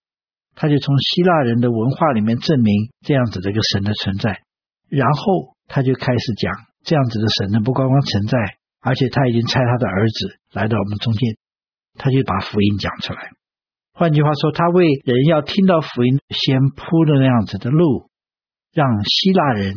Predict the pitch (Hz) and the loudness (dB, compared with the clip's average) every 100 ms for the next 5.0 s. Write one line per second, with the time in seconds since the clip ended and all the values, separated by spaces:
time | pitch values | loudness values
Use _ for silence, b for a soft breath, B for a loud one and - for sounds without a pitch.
0 | 110 _ - 160 143 110 107 101 107 110 | -10 _ -4 2 2 4 2 0 -2 -4
1 | 107 110 113 - 95 98 120 107 - _ | -4 -2 -2 -4 -8 -6 -4 -4 -6 _
2 | _ - 160 120 127 131 151 135 110 - | _ -6 -2 0 2 0 2 0 0 -2
3 | 151 151 139 107 104 156 - 110 - 143 | 0 2 0 -2 -4 -6 -4 -6 -2 -2
4 | 98 _ _ _ _ 123 123 113 131 143 | -2 _ _ _ _ -4 -2 -2 0 2